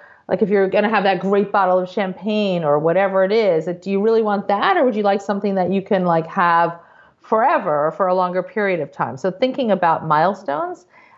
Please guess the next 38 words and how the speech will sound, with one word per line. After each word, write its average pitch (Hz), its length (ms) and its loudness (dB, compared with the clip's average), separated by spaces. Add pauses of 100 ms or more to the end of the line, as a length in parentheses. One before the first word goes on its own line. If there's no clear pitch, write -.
(120)
and 165 280 -4
passion, 285 600 -2
but 196 120 4
also 170 280 2
investments 170 760 0
and 160 220 -6
time, 240 600 -2 (300)
because 185 280 2
those 190 240 2
things 185 280 0
can 202 340 0
stand, 151 360 -2
withstand 156 460 2
the 143 60 0
test 147 320 0
of 160 80 -4
time. 175 420 0 (340)
And 185 220 0
so 185 220 0
taking 208 400 0
that 175 180 2
longer 160 320 0
term 160 300 -4
view 247 320 0
and 175 160 -4
commemorating 196 640 0
those 147 180 -2
milestones 147 680 0 (340)
with 175 140 0
savings 170 720 0
or 160 160 0
with 160 140 0
opportunities 165 500 0
or 175 60 0
with 165 180 0
crowdsourcing 185 840 -2
a 175 60 -2
gift, 180 420 0